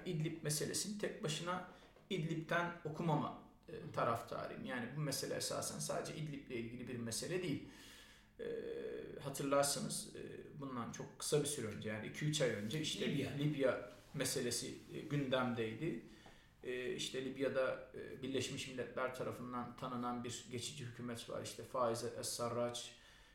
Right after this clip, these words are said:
Speaker 1: e, bu hükümetin başkanlığını yapıyor. Türkiye ile, yani meşru olarak Birleşmiş Milletler tarafından tanınan bu hükümetle Türkiye arasında bir anlaşma yapıldı.
Speaker 2: Hı hı.
Speaker 1: E, bu anlaşma, e,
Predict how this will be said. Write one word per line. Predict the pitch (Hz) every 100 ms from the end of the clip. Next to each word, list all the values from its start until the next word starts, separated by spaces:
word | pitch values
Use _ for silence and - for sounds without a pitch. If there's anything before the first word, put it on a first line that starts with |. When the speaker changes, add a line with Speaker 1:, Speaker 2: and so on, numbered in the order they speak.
| _ -
Speaker 1:
e, | - -
bu | 110
hükümetin | 123 123 117 123 123
başkanlığını | 117 - - 117 117 135
yapıyor. | 131 - 143 151 -
Türkiye | 160 156 151 127
ile, | 123
yani | 127 123 127
meşru | 139 143 160 175
olarak | 139 127 120 -
Birleşmiş | 135 127 - 151
Milletler | 135 127 - 127 127
tarafından | 127 120 120 120 120
tanınan | - 131 127 123
bu | 123
hükümetle | - 151 147 - 120
Türkiye | - - - 123
arasında | 107 - 151 175
bir | 180 - - - - -
anlaşma | 143 151 156 165 160
yapıldı. | - - - 147
Speaker 2:
Hı |
hı. | 151 151 156 - - - -
Speaker 1:
E, | - - - - - - - 143
bu | 202
anlaşma, | - 208 202 - 208 262 151 - - - -
e, | -